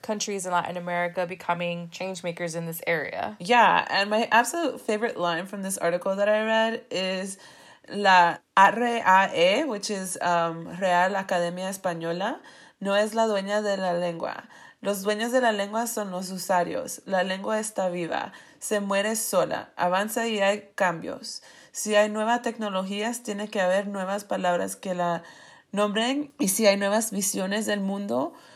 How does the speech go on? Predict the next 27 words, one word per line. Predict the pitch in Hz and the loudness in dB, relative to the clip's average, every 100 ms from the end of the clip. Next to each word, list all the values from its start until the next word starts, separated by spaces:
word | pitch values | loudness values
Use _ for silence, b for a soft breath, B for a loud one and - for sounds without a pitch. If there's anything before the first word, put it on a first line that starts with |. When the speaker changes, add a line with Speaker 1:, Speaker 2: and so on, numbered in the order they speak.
| B | B
Speaker 2:
como | 226 202 | -2 2
la | 190 | 2
visión | 185 202 - 190 | 2 0 -2 -4
feminista, | 208 208 202 190 208 - 269 330 - - | -2 -4 -2 -4 -4 0 0 0 -6 0
obviamente | 196 214 202 196 196 220 254 262 | 2 2 0 -4 -4 -2 -2 -2
que | 220 | -2
va, | 190 196 190 - _ 196 | 0 0 -2 -14 _ -6
que | 214 | -2
va | 185 190 202 | 2 4 4
a | |
haber | 196 196 247 - B B B B | 4 2 0 -8 B B B B
nuevas | 208 208 214 | 2 2 4
palabras | 202 190 185 202 214 220 | 2 4 2 2 0 -2
que | - 196 | -6 -4
describen | 185 190 196 185 190 | -4 -4 -6 -6 -6
esta | 185 190 | -6 -4
visión." | 170 170 - 170 - - - B B B B | -4 -2 -4 -4 -6 -10 -18 B B B B
So | - 220 | 0 2
essentially, | 226 220 233 285 269 247 | 2 0 0 0 2 0
it's | 233 - | 0 -4
just | 226 - | -4 -2
saying | 220 220 | -2 0
that | 214 175 | 0 0
language | 156 214 202 | -2 -2 -4
evolves. | 190 190 202 156 - - - - B B B | 4 6 6 4 -2 -6 -8 -12 B B B
Like, | 190 180 - | 0 0 -2
the | - 185 190 180 175 170 170 165 | -12 2 4 6 6 6 4 0